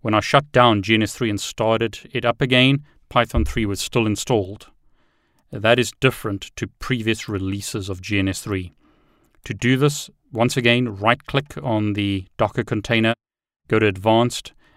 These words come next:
and specify which directories you wanna have persistent or make persistent. So I specified a whole bunch of those, but that means that if I install applications,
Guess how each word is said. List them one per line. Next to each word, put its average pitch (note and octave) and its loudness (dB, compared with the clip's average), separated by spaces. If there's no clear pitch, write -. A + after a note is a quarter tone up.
and A2 -6
specify B2+ -2
which G2+ -2
directories G2+ -2
you G2 -4
wanna G2+ 0
have G2+ -6
persistent - -6
or G#2+ -6
make G#2 -2
persistent. - -8
So - -6
I A#2 2
specified A2 -2
a G2+ 0
whole A2 -2
bunch A#2+ 4
of B2 0
those, A#2 2
but - -14
that G#2+ 0
means G#2 0
that G2 -6
if - -10
I A2 0
install A2+ 0
applications, G#2+ 0